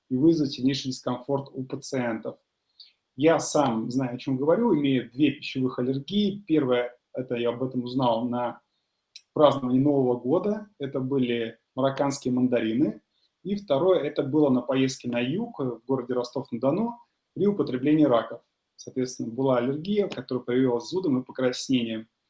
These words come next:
Поэтому первое, конечно, что стоит сделать, если вы столкнулись, э, с аллергией пищевой – это исключить, э,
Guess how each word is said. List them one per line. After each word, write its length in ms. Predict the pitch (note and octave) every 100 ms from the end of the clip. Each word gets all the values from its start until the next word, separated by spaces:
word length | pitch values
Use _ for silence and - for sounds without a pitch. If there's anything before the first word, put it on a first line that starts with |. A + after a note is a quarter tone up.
| _ _ -
Поэтому 360 | E3+ F3 D#3+
первое, 280 | G3+ G3 D#3+
конечно, 420 | D3 C#3+ C#3 -
что 240 | B2+ - C#3
стоит 380 | C#3 D#3 C#3
сделать, 420 | B2 C#3 F3 C3+ B2
если 240 | A#2 -
вы 180 | B2+ C3
столкнулись, 720 | B2+ A#2+ B2 C3 A2 A2+ -
э, 300 | B2 A#2+ A2+
с 300 | - - A#2+ - _ _ _ _ _ _ -
аллергией 600 | B2 C#3 C#3+ E3+ A3+ A3
пищевой – 560 | G3 - F#3 F3 E3 D#3+
это 260 | E3 - D3
исключить, 720 | - C3+ C3 G3 G3+ - -
э, 240 | B2 B2+